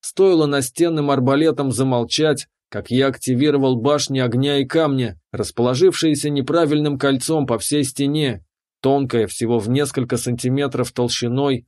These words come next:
линия сосудов подземелья позволила замкнуть круг, телепортируя подготовленные строения. Осыпаемый со всех сторон снарядами, дракон взревел, расправил крылья в попытке взлететь.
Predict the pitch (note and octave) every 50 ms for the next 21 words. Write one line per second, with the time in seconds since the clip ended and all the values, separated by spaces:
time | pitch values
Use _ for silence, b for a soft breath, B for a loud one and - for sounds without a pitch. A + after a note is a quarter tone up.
0 | _ _ - G#2 A#2+ D#3+ F3+ F3 E3+ D#3+ D3 - D3 C#3 C#3 - E3+ F3 D#3 D3+
1 | C#3+ - - D3+ C#3 A2+ B2+ C#3+ C#3+ D3+ E3 E3 D#3 C#3 C#3 B2 A#2+ A#2+ A#2 G#2+
2 | G#2+ A#2 C#3+ D#3+ D3 D3+ C#3 C#3 C3 G#2+ B2+ B2+ B2 B2 - C3+ D3 D3+ C3+ -
3 | - - D3+ E3 D#3+ C#3+ - - _ - - A2+ A2 A2 - A#2 A#2 A#2 - -
4 | D3 D3+ C#3+ C3+ B2 B2 A#2+ A2 A2+ B2 A#2+ A#2 C#3 C#3+ C#3 B2+ C3+ C3+ C3+ C3
5 | C3 B2+ - - B2+ C3 C3 C#3 D3 C#3+ C3 B2 A2+ G2 F2+ - _ _ _ _
6 | _ _ _ _ - G2 - - A2 G2+ - D#3 E3 E3 D#3+ D3+ D3 C#3 C3 C#3
7 | C3+ C3 - E3 D#3+ D#3 - - - C#3+ C#3 D3 D#3 D3+ C#3 - C#3 C3 B2+ C3
8 | D3 D#3 D3+ C3+ C#3 C3+ C3 A#2 A2+ A#2 B2 A#2+ - D3 D3+ D3 C3 - - C3+
9 | C#3 C#3 C3+ D3+ D#3+ D#3 C#3 A#2+ - - G#2+ A2 G#2 - - - C3 C#3 C#3+ C#3
10 | C#3 C#3 C3 C3 - C#3 D#3 D#3 D3+ C#3+ C3 A#2+ - - A#2 A2+ - C#3+ D3+ C3+
11 | - C#3+ C3 A#2 G#2+ B2+ C3+ C#3 B2+ - D#3 D#3+ C#3+ E3 -